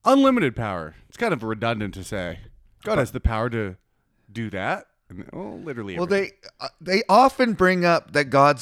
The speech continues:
Speaker 2: does bad shit.
Speaker 1: God has the power to make a new planet and make a new Adam and Eve and start the whole thing over again,
Speaker 2: <laughs>
Speaker 1: too. So
Speaker 2: He does. He does. It, but it's interesting to me that they point out that God's like, "Look, I do bad shit sometimes.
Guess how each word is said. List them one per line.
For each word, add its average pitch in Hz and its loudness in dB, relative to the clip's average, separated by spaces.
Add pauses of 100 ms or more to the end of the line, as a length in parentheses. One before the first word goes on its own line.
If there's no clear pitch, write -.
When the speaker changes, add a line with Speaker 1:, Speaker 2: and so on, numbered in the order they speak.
(160)
Speaker 2:
does 135 4
bad 120 0
shit. - -6 (160)
Speaker 1:
God 175 2
has 220 2
the 226 -4
power 151 4
to 139 -6
make 123 -2
a 123 -4
new 120 -2
planet 113 -4
and 98 -6
make 107 -4
a 110 -6
new 107 -2
Adam 98 -4
and 90 -4
Eve 92 -6
and 87 -10
start 95 -10
the 95 -12
whole 101 -8
thing 101 -10
over 151 -2
again, 202 4
Speaker 2:
<laughs> 208 -4
Speaker 1:
too. - -4
So 90 -6 (340)
Speaker 2:
He 226 -6
does. 175 -4 (320)
He 139 -6
does. 147 -2 (540)
It, 170 -2
but 190 0 (720)
it's 175 -2
interesting 214 -2
to - -10
me 165 -2
that 151 0
they 147 2
point 160 0
out 147 0
that 123 -4
God's 120 0
like, 113 -2
"Look, 151 2
I 127 2
do 147 -2
bad 151 4
shit 175 0
sometimes. 117 -4